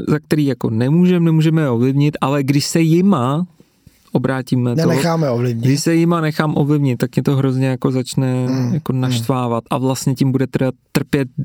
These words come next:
Speaker 1: těch šest mých fajn zákazníků, který si přijdou.
Speaker 2: Jo.
Speaker 1: Ale já už jsem vlastně jako svěšenej v tom.
Speaker 2: Jo,
Speaker 1: Už mě
Speaker 2: jo.
Speaker 1: to jako trošku štve.
Speaker 2: Takže dobrá obsluha a je vlastně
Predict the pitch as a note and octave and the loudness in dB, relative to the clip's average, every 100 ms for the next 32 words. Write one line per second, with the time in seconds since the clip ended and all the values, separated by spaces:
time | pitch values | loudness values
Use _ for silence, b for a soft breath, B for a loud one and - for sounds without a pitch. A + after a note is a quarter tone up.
0 | - - C#3+ - - E3+ D#3+ - D3 C#3+ | -6 -4 -4 -4 -4 -2 -4 -2 0 0
1 | D3+ - - - D3 D3 C#3 C3 C#3+ C3+ | -2 -6 -14 -2 0 0 -2 -2 -2 -2
2 | C3 C#3 C3+ C3 C3 - - C#3 B2+ A2 | 0 -2 0 -2 -2 -8 -8 -4 -2 -2
3 | A2+ B B C3+ C3 B - B2 B2 B2 | -4 B B -6 -8 B -4 -2 -2 -2
4 | - B2+ A#2+ - A#2+ A#2+ - - - - | 0 0 -2 -2 -2 -2 -4 -4 -6 -6
5 | - - - - D#3 C3 A#2+ D#3+ - C#3 | -6 -6 -8 -8 -4 -4 -4 -10 -6 -4
6 | B2+ C3 B2+ - A#2 - - - - - | -2 -4 -6 -6 -8 -8 -10 -8 -8 -10
7 | - _ B - C#3+ D#3+ D#3 E3 D#3+ D3+ | -12 _ B -6 -2 0 0 -2 -2 -4
8 | - E3 D#3+ D#3 D#3 - C#3 C3 - C#3 | -4 -2 0 0 -2 -6 -6 -6 -4 -4
9 | C#3 C#3 C3+ C3+ - C#3 C#3 C#3 | -2 -2 -4 -6 -4 -4 -2 -4